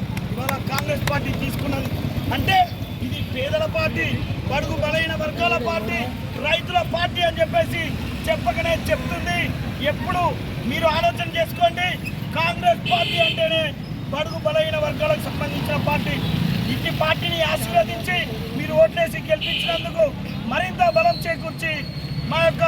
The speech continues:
ముఖ్యమంత్రి గారికి, మంత్రులకు మరింత బలం చేకూర్చి ఇంకా మునుముందు ఏవైతే పథకాలు ఉన్నాయో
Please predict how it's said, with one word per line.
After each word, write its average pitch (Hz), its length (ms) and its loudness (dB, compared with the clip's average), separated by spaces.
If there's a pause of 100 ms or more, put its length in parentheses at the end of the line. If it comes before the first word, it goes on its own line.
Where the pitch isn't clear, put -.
(120)
ముఖ్యమంత్రి 330 500 -2
గారికి, 311 280 0 (120)
మంత్రులకు 320 500 2
మరింత 302 260 -2 (120)
బలం 311 280 2
చేకూర్చి 302 440 0 (460)
ఇంకా 381 200 2 (560)
మునుముందు 349 480 0 (400)
ఏవైతే 339 320 4 (100)
పథకాలు 330 400 2
ఉన్నాయో 320 260 6